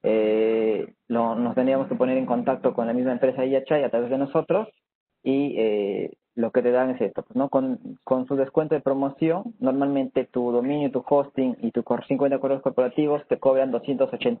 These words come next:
y uno, pero a través de la plataforma de, del kit digital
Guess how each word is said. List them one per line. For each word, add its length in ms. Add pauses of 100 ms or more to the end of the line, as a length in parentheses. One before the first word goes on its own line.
y 80
uno, 260 (560)
pero 180
a 60
través 280
de 100
la 140
plataforma 480
de, 240
del 240
kit 160
digital 500